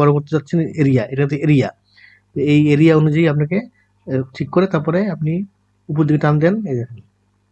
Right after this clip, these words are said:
কোনো কিছু ট্যাপ করার দরকার নেই, সরাসরি এই উপর দিকে টান, টান দিলেই দেখবেন যে এরকম পাহাড়ের মতো উঠতে থাকবে। হ্যাঁ, তাই আমি একটা এতটুকু দিলাম, এখানে দিয়ে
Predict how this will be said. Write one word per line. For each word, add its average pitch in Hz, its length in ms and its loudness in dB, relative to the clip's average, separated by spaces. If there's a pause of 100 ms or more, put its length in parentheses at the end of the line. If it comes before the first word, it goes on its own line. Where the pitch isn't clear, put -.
(360)
কোনো 165 140 0
কিছু 156 120 0 (100)
ট্যাপ 160 200 2
করার 165 180 2
দরকার 156 160 2
নেই, 170 220 2
সরাসরি 156 340 0 (1160)
এই 151 80 0
উপর 139 220 -4
দিকে 156 180 0
টান, 156 120 4 (320)
টান 151 200 0
দিলেই 175 280 4
দেখবেন 147 260 2
যে 160 120 2 (240)
এরকম 139 280 -4
পাহাড়ের 131 260 2
মতো 131 180 0
উঠতে 120 200 -6
থাকবে। 107 240 -18 (380)
হ্যাঁ, 123 220 -6
তাই 135 140 -8 (120)
আমি 139 100 -4
একটা 135 220 -8 (120)
এতটুকু 139 340 -8 (500)
দিলাম, 113 300 -2
এখানে 139 240 -6
দিয়ে 143 220 -4